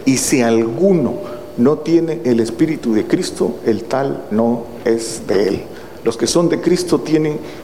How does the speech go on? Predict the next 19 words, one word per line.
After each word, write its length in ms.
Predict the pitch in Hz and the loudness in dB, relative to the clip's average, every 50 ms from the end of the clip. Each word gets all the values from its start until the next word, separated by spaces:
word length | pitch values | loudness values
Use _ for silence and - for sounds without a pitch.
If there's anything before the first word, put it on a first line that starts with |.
| - - | -2 0
el 120 | 127 123 117 | 2 2 4
Espíritu 680 | 113 - - - - 151 151 143 120 - 123 113 107 113 - - - | 2 0 -2 -2 0 2 2 2 2 2 0 0 0 -2 -4 -6 -6
de 100 | 117 - | -6 -2
Cristo. 380 | - - 117 113 - - - 127 | -2 0 -2 -2 -2 -4 -6 -6
Esto 220 | 123 - - - | -6 -6 -6 -6
es 140 | 180 - 180 | -4 -2 0
lo 140 | 165 165 156 | 2 2 4
más 360 | 160 170 170 170 - - - - | 2 2 0 -2 -6 -8 -2 0
importante 680 | 143 131 123 - 123 117 - - 139 147 147 135 - | 2 2 2 2 0 -2 -2 -2 -2 -2 0 0 0
de 80 | 117 104 | 0 0
ser 180 | - 135 127 | 0 -2 -2
cristiano, 560 | - 131 117 - - - 127 123 120 120 107 - - - | -2 -2 -2 -2 -2 -2 -2 0 0 0 -2 -4 -4 -4
de 120 | 107 98 | -2 -2
ser 280 | - - 139 139 143 127 - - - - - - - - | 0 2 2 2 2 0 -2 -8 -14 -16 -16 -18 -8 -6
de 120 | - - | -4 -4
Cristo, 640 | - - - 147 165 160 - - - - 82 73 - - - - | -2 0 2 2 2 2 0 -2 -4 -4 -4 -4 -4 -6 -6 -2
tener 240 | - 98 117 143 139 | 0 2 2 2 2
su 160 | - - 135 | 0 0 -2
Espíritu. 560 | 139 - - - 156 160 156 135 113 - - | -2 -2 0 2 2 2 4 2 -2 -4 -8